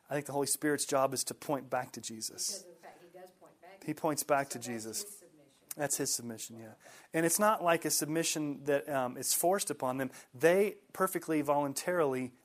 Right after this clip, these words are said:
Speaker 1: do this among themselves, even though they're equal.
Speaker 2: Yeah.
Speaker 1: And I'm, my point is, if the Trinity does this, how much more is it important for us to do this? If, if it's in the Godhead.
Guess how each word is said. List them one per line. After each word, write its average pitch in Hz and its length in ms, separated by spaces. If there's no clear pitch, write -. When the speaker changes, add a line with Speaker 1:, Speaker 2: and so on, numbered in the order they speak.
Speaker 1:
do 151 180
this 139 240
among 127 240
themselves, 113 880
even 139 260
though 131 100
they're 123 140
equal. 113 540
Speaker 2:
Yeah. 151 60
Speaker 1:
And 151 80
I'm, 156 200
my 165 140
point 208 360
is, 147 100
if 151 100
the - 80
Trinity 202 360
does 190 240
this, - 500
how 160 140
much 147 200
more 151 220
is 123 120
it 120 40
important 117 380
for - 180
us 127 180
to 117 80
do 107 140
this? - 400
If, 127 120
if 151 180
it's 143 140
in 151 80
the 139 80
Godhead. 123 480